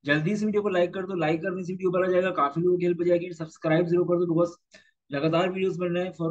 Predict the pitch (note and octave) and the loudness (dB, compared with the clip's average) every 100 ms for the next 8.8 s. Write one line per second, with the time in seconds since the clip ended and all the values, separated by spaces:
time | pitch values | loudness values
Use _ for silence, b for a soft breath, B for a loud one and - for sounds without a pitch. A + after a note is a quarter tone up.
0 | E3 D#3 E3+ F#3 D#3 E3 F3+ - - D#3+ | -2 0 2 2 2 0 -2 -8 2 4
1 | F3 E3 _ _ - D#3 D3+ D#3+ E3 D#3+ | 4 2 _ _ -8 -2 2 2 2 -2
2 | D#3+ D#3+ E3+ - D3+ D3 D#3+ - D#3 D3+ | -2 0 0 -2 -2 0 0 -2 -2 0
3 | D#3 D#3+ D#3 D3+ D3 D3 D#3 E3 D3+ D3 | 0 -2 -6 -6 -6 -4 0 2 2 0
4 | D3+ D#3+ - _ _ - D#3 F#3 G#3+ G#3 | 2 0 -2 _ _ -4 -2 2 4 4
5 | E3+ F3 E3 E3 F3 D#3 D#3 D3+ D#3 E3 | 4 2 0 -2 0 0 0 -2 0 0
6 | - - E3+ E3 E3 D#3+ E3 D#3 D#3+ E3 | -2 -6 -4 -2 -2 -2 0 -4 -6 -18
7 | _ b b _ - E3 F3 - D3 D#3 | _ b b _ -2 0 0 2 2 2
8 | D#3+ F3+ E3+ D#3+ E3+ F3+ F3+ F#3 | 2 6 6 6 6 6 4 -2